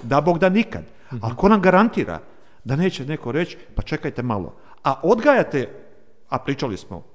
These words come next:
Speaker 1: u ovih sat vremena, obrazovni sustav, pogotovo u Srbiji, gdje, gdje ti mlade ljude, e, e,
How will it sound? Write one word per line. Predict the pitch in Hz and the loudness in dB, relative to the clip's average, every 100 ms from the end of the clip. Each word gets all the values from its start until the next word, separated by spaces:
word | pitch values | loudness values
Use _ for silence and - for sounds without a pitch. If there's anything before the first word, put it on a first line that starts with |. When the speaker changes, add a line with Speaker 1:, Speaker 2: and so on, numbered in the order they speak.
| - | -20
Speaker 1:
u | 95 95 | -12 -8
ovih | 92 92 - - | -8 -10 -14 -20
sat | - 95 - | -6 -6 -4
vremena, | 120 160 127 - - - - - - 160 | -4 -2 -4 -6 -16 -20 -20 -20 -10 2
obrazovni | 170 190 160 151 | 4 4 4 0
sustav, | - 165 160 165 113 - - - - - - - | -2 -4 -2 -2 -2 -6 -20 -20 -20 -20 -20 -14
pogotovo | - - 180 226 175 | -4 2 4 4 2
u | 127 | 0
Srbiji, | - 113 117 71 - | -2 -4 -6 -6 -8
gdje, | 107 110 113 | -4 -4 -4
gdje | - 127 127 127 - | -8 -2 -2 -4 -4
ti | 151 | 0
mlade | 151 180 147 | 2 2 2
ljude, | 165 170 | 2 2
e, | |
e, | 156 | 0